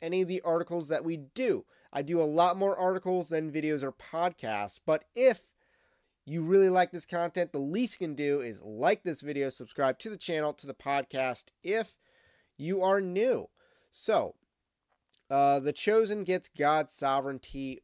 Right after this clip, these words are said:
wrong, and that is a biggie to me. I, I just don't think this is a small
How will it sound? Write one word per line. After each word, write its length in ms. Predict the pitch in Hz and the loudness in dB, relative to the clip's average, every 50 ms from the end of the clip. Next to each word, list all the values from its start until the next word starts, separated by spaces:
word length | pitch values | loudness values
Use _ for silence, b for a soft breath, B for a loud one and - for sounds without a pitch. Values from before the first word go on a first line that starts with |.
| _ | _
wrong, 640 | - 107 104 104 120 123 131 127 123 113 104 98 95 - | -20 -20 -12 -8 -6 -4 -2 -2 -4 -4 -6 -8 -12 -14
and 240 | 107 107 107 104 107 | -14 -16 -16 -6 -4
that 420 | 139 143 151 151 151 147 - _ _ _ _ | -2 0 0 0 0 -2 -6 _ _ _ _
is 420 | - 139 135 131 135 135 127 123 - - | -8 -6 -6 -4 -6 -6 -8 -10 -12 -12
a 80 | 131 123 | -12 -12
biggie 520 | 120 107 110 151 175 220 214 233 196 - | -12 -8 -2 -2 0 0 0 -4 -8 -8
to 100 | - - | -10 -12
me. 240 | 110 92 - - 50 - | -14 -14 -14 -16 -20 -18
I, 260 | - 120 120 123 123 | -14 -12 -8 -6 -6
I 40 | 131 | -6
just 220 | 131 147 135 - - _ - - | -6 -8 -12 -14 -18 _ -20 -18
don't 300 | 127 110 160 165 180 175 | -4 0 0 2 2 0
think 160 | - 190 180 160 | -2 -4 -4 -4
this 160 | 180 147 165 | -6 -8 -6
is 100 | 175 165 | -8 -8
a 60 | 160 | -8
small 720 | - - - - 143 143 147 156 156 156 156 156 147 - | -10 -10 -14 -12 -8 -4 -2 0 0 0 0 -2 -4 -6